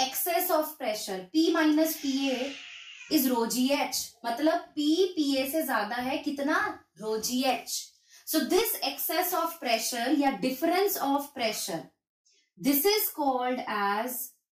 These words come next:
gauge pressure, G A U G E,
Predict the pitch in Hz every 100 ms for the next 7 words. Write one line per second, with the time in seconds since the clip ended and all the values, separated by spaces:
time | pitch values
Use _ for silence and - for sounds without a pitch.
0 | _ _ - 165 240 285 320 349 349 285
1 | - 233 196 190 - 160 - _ _ -
2 | - 165 262 294 330 359 359 262 269 277
3 | 285 208 190 262 302 339 381 - _ 165
4 | 233 254 269 269 - 285 277 175